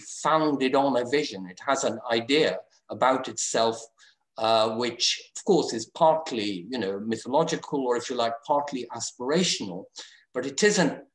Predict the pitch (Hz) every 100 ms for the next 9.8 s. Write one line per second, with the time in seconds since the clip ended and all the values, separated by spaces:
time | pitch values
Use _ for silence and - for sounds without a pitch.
0 | - - 202 190 170 139 - - - 131
1 | - 135 131 120 - 127 127 143 143 135
2 | 127 123 117 113 113 - - 165 170 -
3 | - 160 147 - 156 175 208 202 - 190
4 | 180 175 160 - 175 175 170 165 - 202
5 | 190 170 - - - - - - - _
6 | 147 131 123 120 - - - _ 139 131
7 | - - 170 165 170 160 - 165 165 123
8 | 101 - _ _ _ _ 123 123 120 120
9 | 127 123 120 117 156 113 95